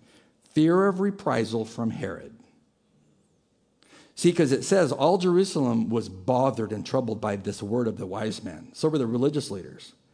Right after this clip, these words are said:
Fear of reprisal from Herod. See, when you have a despotic totalitarian ruler who's known for doing ruthless things, it will begin to bend and shape even the best people who are scared to death to make the right decision.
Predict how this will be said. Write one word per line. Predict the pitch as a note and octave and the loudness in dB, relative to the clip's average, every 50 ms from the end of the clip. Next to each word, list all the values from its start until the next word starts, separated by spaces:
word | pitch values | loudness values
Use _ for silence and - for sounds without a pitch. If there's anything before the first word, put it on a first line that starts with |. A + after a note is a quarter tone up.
| _ _ _ - - - - | _ _ _ -20 -20 -20 -20
Fear | _ _ - A#3 C4+ C#4 | _ _ 4 4 6 4
of | C4 A#3+ | 4 4
reprisal | A#3 G3 - - F#3+ F3+ F3 D#3+ D#3+ | 2 2 4 4 4 4 4 2 -2
from | D#3+ - C3+ A#2+ | -2 0 0 2
Herod. | D3 D3 A2+ G#2+ | 2 2 2 2
See, | - - G3 | 2 2 4
when | E3 F3+ G3+ | 4 4 4
you | B3+ | 4
have | D4 C#4+ B3 | 4 4 2
a | F#3+ | 2
despotic | - C#3+ C3 - - D#3 D3+ D#3 D#3+ F3 E3+ | 2 0 -2 -2 0 2 2 2 2 0 -2
totalitarian | - D#3+ D3 - - D#3 D3 D3+ C#3+ C#3+ C#3+ C#3+ D3 C3+ B2 A2+ | -2 -4 -2 0 0 0 2 2 2 2 2 2 2 2 2 0
ruler | A2+ A2+ A#2+ B2 C3 C#3 D#3 E3+ F3 E3+ - - - - _ _ _ _ _ _ _ _ _ | 0 0 0 2 2 2 2 0 -2 -6 -12 -20 -20 -20 _ _ _ _ _ _ _ _ _
who's | - C#3+ C#3 B2+ A2+ - | 2 2 4 4 2 2
known | B2 B2 C3 B2+ C#3 D3+ | 2 4 6 6 4 4
for | D3+ - B2 A#2+ A2+ | 2 0 0 0 0
doing | A2 A2+ A2+ C#3+ C#3+ C3+ A2+ G#2 G#2 | 0 2 2 4 4 4 2 2 2
ruthless | B2+ C#3+ D3 C#3 C3+ C3 A2+ - - | 2 2 2 2 0 -2 -2 -2 -2
things, | - B2+ B2 B2+ C3+ D3+ E3+ F3 - - - - - - _ _ _ _ _ _ | -2 0 2 2 2 2 0 -2 -6 -10 -12 -18 -20 -20 _ _ _ _ _ _
it | - E3+ F3+ | 2 4 4
will | F3+ F3+ | 4 4
begin | D3+ D#3+ E3 D3+ F3+ F#3+ F#3+ F3+ | 4 4 2 2 2 2 2 2
to | D3 B2+ | 0 0
bend | A2 A2 B2+ F#3+ A3 A3+ A3+ | 0 0 2 4 4 4 4
and | A3 G3+ F3+ | 4 2 2
shape | - - F#3 D#3 C#3 - | 2 2 2 2 2 2
even | - D3+ C#3+ C3 B2+ A#2+ | 0 2 2 4 4 4
the | A#2+ G#2+ | 2 2
best | G#2 A2 D3+ E3+ E3+ E3+ - - | 0 2 2 2 2 0 -2 0
people | F3 E3 D#3+ C3 B2 A2+ | 0 0 0 0 -2 0
who | A2 C3 | 0 0
are | A2+ G2 F2+ | 0 0 -4
scared | - - - - - D#3+ D#3+ E3 | -6 -8 -6 -2 0 0 0 0
to | D3+ D#3 | 0 -2
death | C#3 C3 C#3+ C3+ C3+ C3 | -2 0 0 -2 0 0
to | - | 0
make | A2+ A2+ B2 A#2+ B2 - | 2 2 2 0 -2 -4
the | G2+ | -6
right | G#2 A2+ A2 G2 F2+ | -4 -4 -4 -4 -6
decision. | F#2+ - - A2 F#2+ - - - - | -10 -10 -8 -8 -8 -8 -12 -16 -20